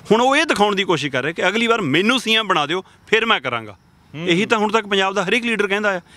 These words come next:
Speaker 1: ਇਹੀ ਤਾਂ ਬਾਦਲ ਕਹਿੰਦਾ ਸੀ, ਇਹੀ ਤਾਂ ਸੁਖਬੀਰ ਕਹਿੰਦਾ ਸੀ, ਇਹੀ ਤਾਂ ਕੈਪਟਨ ਕਹਿੰਦਾ ਸੀ। ਇਸ ਲਈ ਉਹੀ ਕੁਛ ਹੁਣ ਸਿੱਧੂ ਕਹਿ ਰਿਹਾ, "ਅਗਲੀ ਵਾਰ ਕਰਾਂਗਾ।" ਜਨਾਬ, ਅਜੇ ਵੀ ਚਾਰ ਮਹੀਨੇ ਹੈਗੇ ਨੇ, ਤੁਹਾਡੀ ਉਹ ਸਰਕਾਰ ਆ, ਕਰੋ ਨਾ ਅੰਦਰ ਫਿਰ ਜੇ ਬੇਅਦ-, ਬੇਅਦਬੀ ਦੇ ਦੋਸ਼ੀਆਂ ਨੂੰ ਕਰਨਾ ਅੰਦਰ।
Speaker 2: ਹੂੰ।
Speaker 1: ਦਿਓ ਨਾ ਪੰਜਾਬ ਦੇ ਵਿੱਚ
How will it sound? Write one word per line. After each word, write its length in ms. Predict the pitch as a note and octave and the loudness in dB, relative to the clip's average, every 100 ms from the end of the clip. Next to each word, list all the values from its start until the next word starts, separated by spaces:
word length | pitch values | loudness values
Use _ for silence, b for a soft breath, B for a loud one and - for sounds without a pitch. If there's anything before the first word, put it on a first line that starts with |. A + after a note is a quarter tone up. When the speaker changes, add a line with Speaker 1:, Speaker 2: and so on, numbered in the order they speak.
| B | B
Speaker 1:
ਇਹੀ 100 | F#3+ | 0
ਤਾਂ 120 | A3 | 2
ਬਾਦਲ 280 | D#3+ D#3+ G3+ | 2 0 0
ਕਹਿੰਦਾ 240 | G#3+ A#3+ | 0 -2
ਸੀ, 140 | G3+ F#3+ _ b b | -2 -8 _ b b
ਇਹੀ 100 | E3 | -2
ਤਾਂ 120 | F3 F3+ | 0 -2
ਸੁਖਬੀਰ 380 | D#3 C#3+ G#3+ | -2 0 0
ਕਹਿੰਦਾ 260 | G#3 A3 A3 | 0 0 -2
ਸੀ, 160 | G3 G3 - | -4 -8 -2
ਇਹੀ 100 | D#3 | 0
ਤਾਂ 120 | F3 | 0
ਕੈਪਟਨ 340 | F#3+ F#3+ A#3+ A3+ | 0 0 0 0
ਕਹਿੰਦਾ 260 | A#3+ A#3 | 0 0
ਸੀ। 140 | G3+ F#3+ B B - | -2 -8 B B 0
ਇਸ 240 | G3 F#3 | 0 0
ਲਈ 120 | G#3 | -8
ਉਹੀ 320 | - E3 G3 | 0 2 2
ਕੁਛ 200 | C4 B3 | 2 0
ਹੁਣ 100 | A#3 | 0
ਸਿੱਧੂ 240 | C3+ C3 D#3+ | -2 -2 -2
ਕਹਿ 140 | D3+ | -2
ਰਿਹਾ, 100 | C#3+ - B B A#3 | -4 -8 B B 0
"ਅਗਲੀ 240 | B3 C#4 | 2 2
ਵਾਰ 180 | A#3+ F#3+ | 2 0
ਕਰਾਂਗਾ।" 360 | C3+ B2 B2+ A#2 | -4 -6 -6 -8
ਜਨਾਬ, 380 | B2 D3+ G#3+ | -4 -2 -2
ਅਜੇ 180 | E3+ F#3 | -2 -2
ਵੀ 140 | G3+ F3+ _ - | -4 -10 _ -2
ਚਾਰ 220 | D3 C3+ | 0 0
ਮਹੀਨੇ 240 | D3 C#3 | 0 -2
ਹੈਗੇ 200 | A2+ A#2 | -2 -4
ਨੇ, 80 | D3+ | -6
ਤੁਹਾਡੀ 280 | E3+ C#3 C#3+ | -6 -4 0
ਉਹ 80 | D#3 | 0
ਸਰਕਾਰ 340 | C3 B2+ A#2 | -2 -2 -2
ਆ, 80 | A#2 - b b b | -4 -10 b b b
ਕਰੋ 220 | C#3+ D3+ | 0 0
ਨਾ 120 | G#3+ A#3+ | 2 0
ਅੰਦਰ 220 | F#3+ E3 | 0 0
ਫਿਰ 160 | D#3+ | 0
ਜੇ 140 | D3 D3+ | 0 0
ਬੇਅਦ-, 220 | C#3+ C#3 | -2 -4
ਬੇਅਦਬੀ 400 | D3 C3+ C#3+ C#3 | -4 -2 -2 -2
ਦੇ 60 | C3+ | -2
ਦੋਸ਼ੀਆਂ 300 | C3 - B2+ | -2 -2 -4
ਨੂੰ 100 | A#2+ | -2
ਕਰਨਾ 280 | A#2+ A#2 | -4 -4
ਅੰਦਰ। 160 | A2 G#2+ | -6 -12
Speaker 2:
ਹੂੰ। 280 | - B2+ A2+ | -14 -16 -4
Speaker 1:
ਦਿਓ 200 | B2 D#3 | 0 2
ਨਾ 120 | G#3 A3+ | 2 0
ਪੰਜਾਬ 340 | A3 G3+ F#3+ | 2 0 2
ਦੇ 80 | F#3+ | 0
ਵਿੱਚ 220 | F#3 | 0